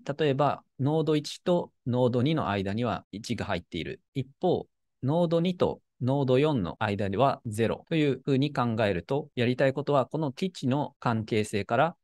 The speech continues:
ノード一とノード四の間のエッジはゼロになりそうか、それとも一になりそうかというのを予測したいという問題で考えることができます。同様のことは隣接関係を考慮せずに通常のベクトルによる回帰で考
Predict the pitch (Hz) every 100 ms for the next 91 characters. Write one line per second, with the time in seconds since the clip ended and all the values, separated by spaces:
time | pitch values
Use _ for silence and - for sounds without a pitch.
0 | - 147 165 170 156 - 120 76 - 120
1 | 135 135 127 - 147 160 90 78 104 101
2 | 92 95 160 156 - 107 92 107 104 -
3 | 160 - 160 113 156 139 98 87 87 -
4 | 92 - 78 117 110 147 101 107 120 92
5 | 92 87 82 78 80 - _ _ - 190
6 | 185 120 98 90 98 - 92 76 - 175
7 | 160 143 131 117 113 135 - 110 104 90
8 | 90 - 117 82 - 73 - - _ _
9 | _ _ _ _ _ _ _ 117 160 180
10 | 185 180 175 175 127 82 110 135 151 165
11 | - 170 156 117 110 90 90 139 107 92
12 | - 104 90 - - 151 151 147 143 127
13 | 107 - 151 151 147 - 143 147 143 135
14 | 120 - 117 - 175 175 147